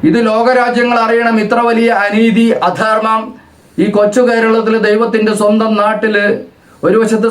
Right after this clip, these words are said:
സഹ്യപർവ്വതവും മറുവശത്ത് അറബിക്കടലുമായി എൺ-, മുപ്പത്തെണ്ണായിരത്തി എണ്ണൂറ്റി അറുപത്തി മൂന്ന് സ്ക്വയർ കിലോമീറ്റർ മാത്രമുള്ള ഒരു ചെറിയ സംസ്ഥാനത്തോടാണ് ഈ വലിയ അനീതിയും അധർമ്മവും, ഉം, കാണിക്കുന്നതെന്ന് ലോകരാഷ്ട്രങ്ങൾ അറിയണം,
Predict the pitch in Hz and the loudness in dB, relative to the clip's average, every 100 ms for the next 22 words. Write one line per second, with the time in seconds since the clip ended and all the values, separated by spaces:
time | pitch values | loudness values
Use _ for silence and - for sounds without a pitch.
0 | 226 208 226 226 214 220 214 214 208 196 | 0 0 0 0 -2 -2 -2 -2 0 0
1 | 220 214 220 202 202 208 214 214 214 214 | -2 -2 -2 -2 -2 -2 -2 0 0 0
2 | 208 208 208 202 208 - - - - - | 2 2 2 0 -6 -10 -20 -20 -10 -2
3 | 180 220 220 214 214 214 208 202 202 220 | 0 0 -2 -2 0 0 0 0 0 0
4 | 214 196 208 226 214 208 208 208 - 226 | 0 0 0 -2 0 0 0 0 -2 0
5 | 233 226 208 214 214 208 196 202 202 208 | 0 -2 -2 0 2 0 0 0 0 0
6 | 202 240 220 208 202 196 233 240 262 254 | -2 -2 0 0 0 -2 -2 0 2 2
7 | 247 214 214 226 214 214 214 208 202 202 | 0 -2 -4 -2 0 0 0 0 0 0
8 | 185 214 226 220 208 208 202 185 196 208 | 0 2 2 0 0 0 0 0 0 0
9 | 185 202 202 175 208 208 208 202 202 - | 0 -2 0 0 0 0 0 0 -4 -6
10 | - - - - - 170 175 170 165 165 | -14 -14 -16 -16 -4 0 2 2 2 2
11 | 160 156 156 - - - - - - 175 | 2 2 -2 -14 -20 -20 -20 -18 -6 -2
12 | 208 233 240 - 226 220 220 208 208 226 | 0 0 -2 -2 0 2 0 0 0 0
13 | 214 214 220 208 202 208 190 180 | -2 -2 -4 -2 0 0 0 -2